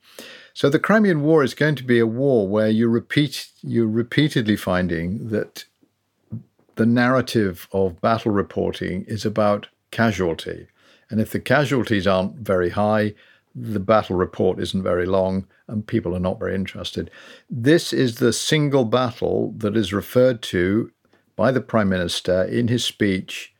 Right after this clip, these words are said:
celebrating the victory in the war at the end of the war.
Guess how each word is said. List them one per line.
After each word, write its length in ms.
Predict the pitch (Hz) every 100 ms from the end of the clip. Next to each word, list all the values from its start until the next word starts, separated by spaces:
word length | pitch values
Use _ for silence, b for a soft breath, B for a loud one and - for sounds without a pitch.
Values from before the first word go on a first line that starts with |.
| -
celebrating 720 | - 101 107 107 101 - 98
the 80 | 87
victory 440 | 104 - - 90
in 120 | 90
the 80 | 87
war 480 | 87 98 82 82 - _ _ 98
at 160 | -
the 140 | 101 90
end 120 | 87
of 120 | 80
the 80 | 82
war. 420 | 85 90 85